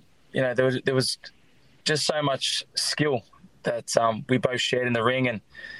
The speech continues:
everyone got around it. And this one day, you know, we, we just, w-, he didn't seem right, and, um, you know, sadly, he ended up collapsing mid rounds, um, after a body shot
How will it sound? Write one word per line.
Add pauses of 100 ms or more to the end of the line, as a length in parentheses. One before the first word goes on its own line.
(360)
everyone
got
around
it.
And
this
one
day,
you
know,
we,
we
just, (460)
w-, (100)
he
didn't
seem
right, (380)
and,
um,
you
know,
sadly,
he
ended
up
collapsing (240)
mid
rounds, (220)
um, (340)
after
a
body
shot